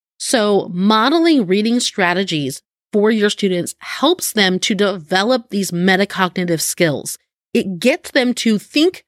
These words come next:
about their own thinking, right? It promotes things like self-awareness, and it encourages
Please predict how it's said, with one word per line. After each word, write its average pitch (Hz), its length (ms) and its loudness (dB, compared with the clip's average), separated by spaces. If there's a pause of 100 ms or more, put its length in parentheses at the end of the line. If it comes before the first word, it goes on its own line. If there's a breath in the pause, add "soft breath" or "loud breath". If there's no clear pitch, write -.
(120)
about 269 360 0
their 262 220 0
own 220 160 2
thinking, - 640 -4 (420)
right? 185 340 0 (400)
It - 240 0
promotes 220 560 0 (320)
things 208 240 0
like 165 160 0
self-awareness, 226 1040 0 (400)
and 202 360 2
it 180 200 -2
encourages 269 720 0